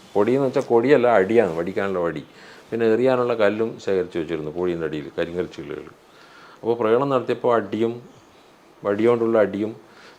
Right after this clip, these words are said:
തിരിച്ച് പോലീസുകാർക്ക് കിട്ടും, പിന്നെ കല്ലിക്കല്ലിൽ കയറും. അപ്പോൾ എന്താ, പോലീസുകാർക്ക് വെടിവെക്കാതെ നിർത്തിയില്ല, അതൊന്നും വെടിവെച്ചിട്ട് രണ്ടാൾ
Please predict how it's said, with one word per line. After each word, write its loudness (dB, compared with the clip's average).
തിരിച്ച് -8
പോലീസുകാർക്ക് -4
കിട്ടും, -6
പിന്നെ -6
കല്ലിക്കല്ലിൽ -2
കയറും. -2
അപ്പോൾ -4
എന്താ, -6
പോലീസുകാർക്ക് -2
വെടിവെക്കാതെ 0
നിർത്തിയില്ല, -8
അതൊന്നും -12
വെടിവെച്ചിട്ട് -8
രണ്ടാൾ -6